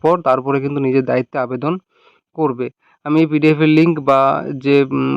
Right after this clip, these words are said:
ওয়েবসাইটের লিংক, সমস্ত কিছু লিংক ভিডিও ডেসক্রিপশন বক্সে দিয়ে দেবো, সেখান থেকে ডাউনলোড করা যাবে। এবং যদি ভিডিওটি ভালো লাগে তাহলে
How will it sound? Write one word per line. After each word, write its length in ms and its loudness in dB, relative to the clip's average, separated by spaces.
ওয়েবসাইটের 400 2
লিংক, 200 2
সমস্ত 300 0
কিছু 200 -6
লিংক 200 0
ভিডিও 220 0
ডেসক্রিপশন 500 -4
বক্সে 280 -2
দিয়ে 140 2
দেবো, 200 4
সেখান 200 -2
থেকে 180 0
ডাউনলোড 340 0
করা 220 -2
যাবে। 200 -2
এবং 240 -2
যদি 160 -6
ভিডিওটি 320 2
ভালো 220 2
লাগে 240 2
তাহলে 240 2